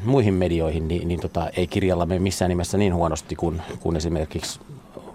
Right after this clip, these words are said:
aikakauslehdillä, sanomalehdillä ja, ja telkkarilla. Et siellä, siellä, jotka on mainosrahoitteisia, niillä on paljon enemmän vaikeuksia. Et kirja nyt on ottanut iskuja vastaan ihan, ihan niin kuin miehekkäästi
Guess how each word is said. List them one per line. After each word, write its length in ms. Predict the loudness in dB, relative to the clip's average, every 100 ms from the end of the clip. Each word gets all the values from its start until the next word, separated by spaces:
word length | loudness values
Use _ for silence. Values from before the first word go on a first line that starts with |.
| -16 -12 0
aikakauslehdillä, 640 | 2 2 2 0 0 0
sanomalehdillä 600 | 0 0 2 0 2 2 2
ja, 160 | 0 -2 -16 -20 -10 0
ja 60 |
telkkarilla. 580 | 2 2 2 -2 -2 -4
Et 80 | -4
siellä, 260 | 0 0 0 0
siellä, 260 | 2 2
jotka 240 | 2 2 2
on 80 |
mainosrahoitteisia, 680 | 4 2 0 -4 -4 -4 0
niillä 240 | 2 4 2
on 120 | 2
paljon 200 | 2 4
enemmän 240 | 4 2
vaikeuksia. 460 | -2 -4 -6 -4 -4
Et 60 |
kirja 240 | 0 2 4
nyt 240 | 2 2
on 220 | 2 2 -4 -10 -2
ottanut 300 | 0 2 2
iskuja 320 | 0 0 0
vastaan 340 | 0 0 0 2
ihan, 200 | 0 -2 -14 -20 -20 -20 -8
ihan 240 | 0 2 2
niin 120 | 2
kuin 200 | 2 4
miehekkäästi 600 | 4 4 -2 -6 -8